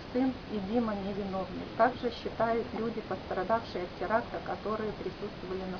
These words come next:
суде. Влад и Дима утверждают, что они подвергались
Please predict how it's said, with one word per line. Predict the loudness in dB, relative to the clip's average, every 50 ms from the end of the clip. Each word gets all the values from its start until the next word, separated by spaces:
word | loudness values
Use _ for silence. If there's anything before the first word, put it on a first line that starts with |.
| -6 -6
суде. | -6 -4 -4 -4 -4 -4 -6 -8 -10 -10 -10 -10 -10 -8 -8 -8 -8 -8 -8 -8 -8 -8 -8 -8 -4 0
Влад | 4 6 6 6 8 6
и | 6
Дима | 6 6 6 8 8 10 8
утверждают, | 8 6 4 2 2 2 4 6 6 8 8 6 4 0 -4 -4
что | 0 2 2
они | 4 4 4 2
подвергались | 2 0 -2 0 2 2 2 4 4 2 4 2 0